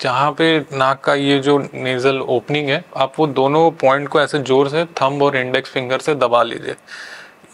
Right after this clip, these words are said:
काफ़ी जोर से दबाना होता है और दोनों पॉइंट को दबा लीजिए जोर से, और patient को, जिनको भी nasal bleeding हो रही है, उनको ये एक advice करना है कि आप mouth breathing करेंगे।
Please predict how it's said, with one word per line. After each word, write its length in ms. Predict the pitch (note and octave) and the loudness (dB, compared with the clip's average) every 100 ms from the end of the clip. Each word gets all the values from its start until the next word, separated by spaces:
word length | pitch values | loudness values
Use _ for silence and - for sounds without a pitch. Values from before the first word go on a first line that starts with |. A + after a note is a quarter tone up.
| - - _ _ | -20 -20 _ _
काफ़ी 260 | C#3 C3 D#3 | 0 0 0
जोर 240 | C#3+ C#3+ | 2 2
से 120 | C#3+ D3 | 2 -2
दबाना 360 | C3 C3 C3 | 0 0 0
होता 280 | C3+ C3 C#3+ | -2 -2 -4
है 220 | C#3+ E3+ | -6 -8
और 520 | F3+ D3+ C3+ C3+ C#3 C3+ | -6 0 0 2 -2 -2
दोनों 280 | - C3+ D3+ | -2 0 0
पॉइंट 460 | C#3 C#3 C#3 C3+ C#3 | -2 -2 0 0 0
को 120 | D#3+ | 0
दबा 280 | C3+ A#2+ C3 | 0 0 -2
लीजिए 280 | C3+ C3 C3+ | -2 -2 -2
जोर 260 | B2 B2+ | 0 -2
से, 140 | A#2+ E3+ | -4 -10
और 260 | E3 C3+ - | -10 -10 -4
patient 340 | B2+ - D3+ | -4 -2 -4
को, 360 | C#3+ D#3+ D#3+ D3+ - - - C#3 | 2 4 4 0 -6 -20 -20 -10
जिनको 360 | B2+ B2+ D3+ | -6 -2 -2
भी 100 | D3 | 0
nasal 300 | C#3+ C3 C#3 | 0 0 0
bleeding 360 | C3+ B2+ B2+ C#3 | 0 -2 -2 -2
हो 120 | C3 | 0
रही 120 | D3 | 0
है, 60 | D3+ | 0
उनको 260 | C#3 C3 C#3 | -2 -2 -2
ये 260 | C3+ C#3+ | 2 0
एक 120 | C#3 | 0
advice 320 | C3 B2+ C3 - | -2 -2 -4 -4
करना 240 | B2+ C#3 | -4 -4
है 60 | D3 | -2
कि 100 | D#3 | -2
आप 180 | C#3+ | -2
mouth 200 | C3 B2 | 0 0
breathing 440 | B2+ B2+ B2+ B2 A#2+ | 0 -2 -2 -4 -4
करेंगे। 340 | B2 B2 A#2 | -6 -6 -10